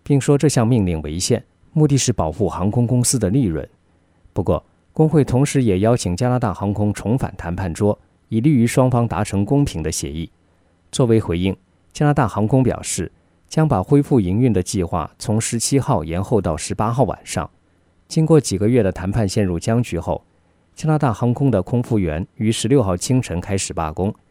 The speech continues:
为了应对这一情况，加拿大航空取消了每天七百个航班当中大部分的班次，迫使超过十万名旅客不得不另寻其他航班。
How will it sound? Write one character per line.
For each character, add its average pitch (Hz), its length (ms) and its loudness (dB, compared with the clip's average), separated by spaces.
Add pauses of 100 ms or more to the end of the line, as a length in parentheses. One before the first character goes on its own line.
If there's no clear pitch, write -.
(380)
为 156 140 4
了 143 80 2
应 147 160 4
对 123 120 4
这 120 180 2
一 95 100 0
情 82 260 -8
况， 92 240 -6 (340)
加 - 140 -4
拿 151 100 4
大 139 140 2
航 104 180 0
空 123 200 2
取 - 180 -6
消 113 180 0
了 117 120 2
每 78 140 -2
天 107 200 -2
七 - 180 -2
百 95 160 -2
个 87 80 -8
航 92 220 -6
班 101 180 -2
当 104 180 0
中 113 280 0
大 127 160 -2
部 98 140 -2
分 87 140 -6
的 78 100 -6
班 85 200 -4
次， - 240 -4 (380)
迫 143 200 2
使 196 160 -2
超 120 180 0
过 117 160 2
十 - 220 -6
万 135 180 2
名 98 140 2
旅 80 120 -4
客 - 340 -6
不 135 160 0
得 98 140 0
不 101 160 0
另 117 200 0
寻 80 200 -8
其 - 240 -6
他 107 160 -2
航 78 200 -8
班。 78 220 -6